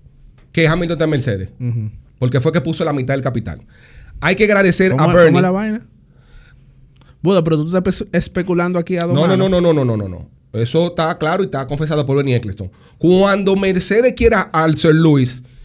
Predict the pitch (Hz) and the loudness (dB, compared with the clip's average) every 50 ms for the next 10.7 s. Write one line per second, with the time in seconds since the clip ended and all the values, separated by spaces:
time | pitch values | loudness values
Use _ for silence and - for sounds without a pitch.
0 | - - - - _ _ _ _ _ _ _ _ - - 113 139 156 - 185 160 | -20 -20 -20 -20 _ _ _ _ _ _ _ _ -10 -4 -4 -2 -2 0 -2 -2
1 | 123 - - 143 151 139 - 147 143 135 123 151 143 127 123 156 156 143 - 139 | -4 -6 -14 -14 -14 -8 -4 -2 -2 -2 -2 -2 -4 -2 0 2 2 2 2 2
2 | 131 143 151 160 147 - - 127 117 110 120 - - - - - _ _ - 170 | 2 2 2 2 2 0 -2 -4 -4 -4 -6 -10 -14 -18 -20 -20 _ _ -4 -2
3 | 202 220 214 214 - - 202 233 214 233 220 196 190 180 165 165 160 143 139 135 | -2 -2 -4 -6 -2 0 2 4 4 4 2 2 2 2 4 4 4 4 2 2
4 | 127 127 127 160 165 170 165 165 165 - - - 123 120 165 196 202 185 156 135 | 0 -2 -2 -2 0 0 0 0 -2 -6 -8 -4 -2 0 0 2 2 0 0 0
5 | 139 135 - - 139 147 170 170 156 - - _ - 120 117 110 135 147 160 156 | -2 -2 -2 -2 -4 -2 -4 -4 -6 -10 -16 _ -12 -10 -6 -4 -2 -2 -2 -2
6 | 151 143 143 156 175 175 170 - 165 143 123 123 - - 117 127 151 170 190 180 | -2 -2 -2 -2 -2 -4 -2 -2 -4 -4 -6 -6 -10 -10 -8 -6 -4 -2 -2 -2
7 | 170 - 175 147 147 170 180 - 170 165 160 160 151 156 120 - 123 110 98 101 | -2 -2 -4 -4 -4 -4 -2 -2 0 2 2 2 2 2 0 -2 -4 -4 -4 -8
8 | 107 107 - - _ _ _ _ _ _ _ _ _ _ _ _ _ _ _ _ | -10 -10 -12 -16 _ _ _ _ _ _ _ _ _ _ _ _ _ _ _ _
9 | _ _ _ _ _ _ _ - - - 110 135 135 127 143 131 - 123 117 120 | _ _ _ _ _ _ _ -18 -12 -6 -4 -4 -4 -4 -4 -6 -4 -4 -4 -4
10 | 135 123 123 131 127 151 160 139 120 107 107 92 - - | -4 -4 -4 -2 -2 -2 0 0 -2 -2 -4 -8 -10 -14